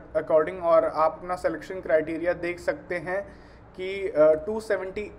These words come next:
एट पर last candidate को लिया गया था। हर साल कट ऑफ इतनी ही vary करती है, ज़्यादा आगे पीछे नहीं होती, थोड़ा बहुत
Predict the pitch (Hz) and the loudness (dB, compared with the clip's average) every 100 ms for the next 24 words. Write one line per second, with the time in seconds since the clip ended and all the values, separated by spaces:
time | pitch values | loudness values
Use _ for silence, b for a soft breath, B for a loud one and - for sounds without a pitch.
0 | 180 196 202 - 190 190 175 170 165 - | 0 0 0 4 8 8 6 0 0 -2
1 | 185 175 175 170 202 175 170 180 190 185 | -6 -4 -6 -4 -4 -4 -2 4 4 6
2 | 156 151 190 202 - B B - 170 170 | 4 4 0 -2 -10 B B -6 -6 2
3 | 202 208 247 240 220 208 220 220 185 202 | 8 8 6 2 2 4 2 0 -8 -4
4 | 220 190 175 170 196 175 - 180 170 165 | -4 2 2 2 0 0 0 -4 4 4
5 | 190 196 196 B B B 165 175 196 185 | 6 4 0 B B B 2 2 -6 -6
6 | 208 190 196 180 151 202 208 B B - | -6 -6 -4 -4 -4 -6 -10 B B -2
7 | 185 214 208 220 220 | 4 4 6 2 2